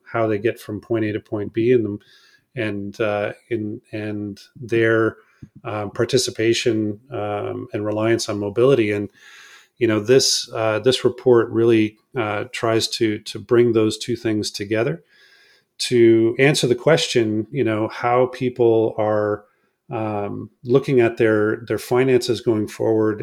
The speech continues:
and how that impacts, you know, their ability to,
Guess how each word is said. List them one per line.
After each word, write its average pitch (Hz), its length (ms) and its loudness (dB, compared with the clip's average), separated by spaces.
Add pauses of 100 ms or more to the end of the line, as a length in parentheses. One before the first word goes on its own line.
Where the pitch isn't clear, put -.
and 107 340 -4
how 113 240 -4
that 107 200 -2
impacts, 107 760 -6 (380)
you 113 80 -2
know, 107 140 -4
their 113 240 2
ability 104 420 -2
to, 101 580 -6